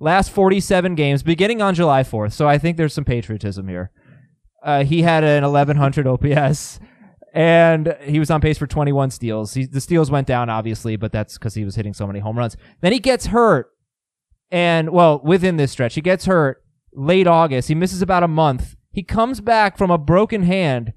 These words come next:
He homers twice in the first game back, including a grand slam. He has seven R B Is,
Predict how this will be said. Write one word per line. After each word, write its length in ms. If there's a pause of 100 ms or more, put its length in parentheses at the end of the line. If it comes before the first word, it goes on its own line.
(220)
He 120
homers 420
twice 600
in 200
the 80
first 300
game 180
back, 220
including 320
a 80
grand 360
slam. 300
He 60
has 100
seven 300
R 140
B 100
Is, 340